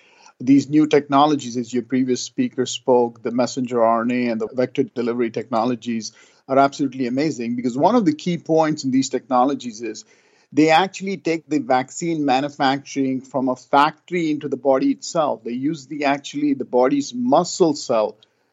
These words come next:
to make the vaccine. So, I mean, it's a remarkable achievement, and we have never used these technologies previously for making vaccines. And that's why we were able to achieve this one-year rollout of this new vaccine.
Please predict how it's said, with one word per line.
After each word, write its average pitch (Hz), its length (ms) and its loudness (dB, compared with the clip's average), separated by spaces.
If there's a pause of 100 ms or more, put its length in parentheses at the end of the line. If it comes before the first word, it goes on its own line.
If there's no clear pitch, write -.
(120)
to 135 80 -4
make 120 220 0
the 127 80 -2
vaccine. 110 640 -4
So, 135 120 -2
I 123 40 2
mean, 131 200 0
it's 147 200 0
a 165 60 0
remarkable 185 500 2
achievement, 165 480 -2
and 135 180 -4
we 160 120 0
have 156 160 2
never 185 260 2
used 170 480 -4
these 160 200 -8
technologies 147 720 0
previously 151 480 -4
for 147 100 -10
making 139 360 -2
vaccines. 131 600 -4 (420)
And 135 180 -2
that's 156 320 2
why 156 200 2
we 151 140 -4
were 151 100 -2
able 151 200 -4
to 135 100 -12
achieve 143 380 -2
this 135 280 -8
one-year 139 760 0 (280)
rollout 139 380 2
of 131 100 -4
this 127 200 -16
new 135 160 -10
vaccine. 120 560 -10